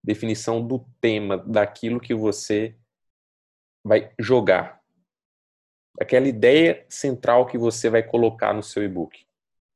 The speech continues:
Esse tema eu recomendo fortemente que seja algo que você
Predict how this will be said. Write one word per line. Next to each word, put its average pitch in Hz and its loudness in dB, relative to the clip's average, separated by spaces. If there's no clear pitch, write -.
Esse - 0
tema 143 2
eu 135 0
recomendo 127 -4
fortemente 117 -2
que 117 -10
seja 123 2
algo 113 2
que - -14
você 113 -4